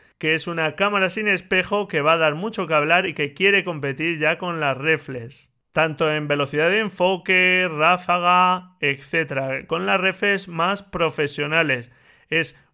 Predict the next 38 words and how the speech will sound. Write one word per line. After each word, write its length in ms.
muy 320
avanzada, 760
no 120
es 80
una 200
cámara 520
para 240
aficionados, 880
sino 400
para 240
profesionales, 680
o 80
bueno, 280
si 200
te 100
lo 120
puedes 220
permitir, 500
pues 160
mira 260
qué 120
bien, 360
<laughs> 440
pero 140
es 80
una 440
cámara 460
que 160
su 200
precio 640
es 160
superior 400
a 80
cinco 360
mil 220
euros, 640
así 360
que 460